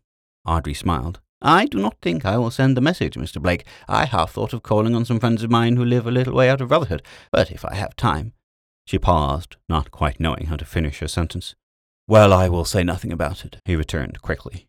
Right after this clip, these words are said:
"You have been far too good to us already. Molly must not presume on your kindness."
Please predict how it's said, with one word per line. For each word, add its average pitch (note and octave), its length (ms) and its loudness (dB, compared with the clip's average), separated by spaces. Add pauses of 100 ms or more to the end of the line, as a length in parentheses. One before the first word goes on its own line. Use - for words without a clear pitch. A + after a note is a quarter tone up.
(120)
"You A2+ 140 2
have F#2+ 180 4
been F2+ 160 -2
far F#2+ 220 4
too D2+ 160 -6
good E2+ 220 -4
to D2+ 120 -4
us E2 160 -6
already. E2 460 -6 (180)
Molly F2+ 300 0
must E2 240 -6
not - 160 -10
presume F2 480 -2
on D#2+ 100 -6
your D#2+ 160 -4
kindness." D#2+ 520 -4